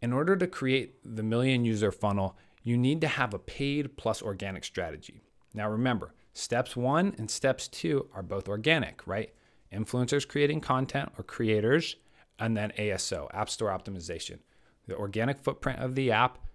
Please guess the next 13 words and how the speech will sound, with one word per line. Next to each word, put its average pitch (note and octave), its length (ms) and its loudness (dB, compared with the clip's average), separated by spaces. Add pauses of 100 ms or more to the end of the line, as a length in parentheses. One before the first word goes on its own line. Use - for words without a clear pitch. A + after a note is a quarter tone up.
(200)
and G#2+ 160 -2
then G#2 120 -2
the G2 80 -2
creator F2+ 380 -4
content. - 440 -10 (460)
So - 140 -6
now C#3 220 4
we D3 80 2
got B2+ 180 4
the - 60 -6
two D#3+ 420 6
organic A#2+ 480 2
components. G#2 560 -6